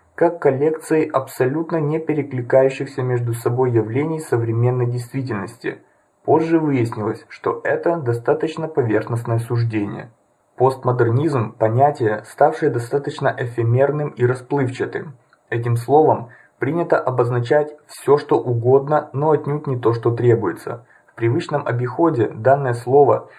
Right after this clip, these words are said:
чаще всего используется для обозначения абстрактных и непривычных произведений искусства, вне зависимости от их жанра. Маску постмодернизма вешают на любую вещь,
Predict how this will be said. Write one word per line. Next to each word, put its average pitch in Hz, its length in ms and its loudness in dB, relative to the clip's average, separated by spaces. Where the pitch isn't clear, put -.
чаще 156 340 0
всего 135 400 -2
используется 151 680 0
для 123 200 2
обозначения 123 760 -2
абстрактных 135 840 -2
и - 60 -6
непривычных 139 720 -2
произведений 120 760 2
искусства, 117 680 -6
вне 120 340 0
зависимости 135 680 -4
от 127 240 -6
их 120 140 0
жанра. 120 540 0
Маску 120 420 0
постмодернизма 117 1040 -2
вешают 151 480 -2
на 139 100 2
любую 143 460 -2
вещь, 135 400 -4